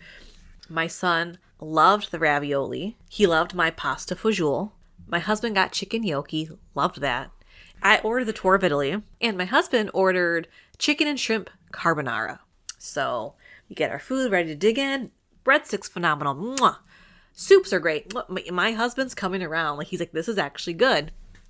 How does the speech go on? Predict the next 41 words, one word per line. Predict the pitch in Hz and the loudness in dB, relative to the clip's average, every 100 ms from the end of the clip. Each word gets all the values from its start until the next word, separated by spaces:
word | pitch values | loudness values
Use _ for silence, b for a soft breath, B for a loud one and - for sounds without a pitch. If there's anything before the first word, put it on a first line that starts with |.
| - | -14
Gets | - 180 | -10 -8
his | 165 | -8
carbonara, | - 170 170 277 359 202 240 240 - | -4 -4 -2 0 4 4 4 -2 -8
and, | 208 170 | -6 -6
like, | 170 | -6
he's | - 185 | -4 -4
like, | 165 226 | 0 2
"Where's | 254 | 4
all | 269 | 2
the | 254 | 0
shrimp | 254 - 285 277 | 0 0 0 0
and | 208 | -4
chicken?" | - - 170 143 - _ _ _ | -4 -2 -2 -2 -12 _ _ _
It's | 208 - | -2 -2
covered | - - 196 220 269 | -4 0 4 4 2
with | 302 202 | -2 0
noodles. | 180 196 240 247 - _ _ | 2 4 2 -2 -10 _ _
When | 165 175 | -4 -2
I | |
tell | 214 247 | -2 2
you | 214 | 2
burnt | 151 147 170 175 214 - | 0 4 6 6 2 -6
to | - 208 | 2 4
a | |
crisp, | 190 - 151 - - - _ - - | 2 -4 -4 -4 -10 -12 _ -20 -6
chicken | - 226 214 220 208 - _ | 2 2 2 0 -2 -8 _
and | 180 165 | -6 -6
shrimp | - 170 - - - - - - | -4 -6 -8 -16 -18 -20 -20 -10
charred. | - - 143 117 - - _ _ | -6 2 2 2 -6 -18 _ _
Charred, | - - 196 202 | -6 4 4 4
charred. | - 143 165 | 2 2 4
Not | 320 | 4
just | 349 - | 2 0
a | |
little | 262 | 2
bit | 220 165 | 4 6
well | 180 180 | 4 6
done. | 170 170 | 4 2
It | 196 190 | 2 2
was | 190 - _ | 0 -2 _
charred. | - 160 120 76 | 2 4 4 0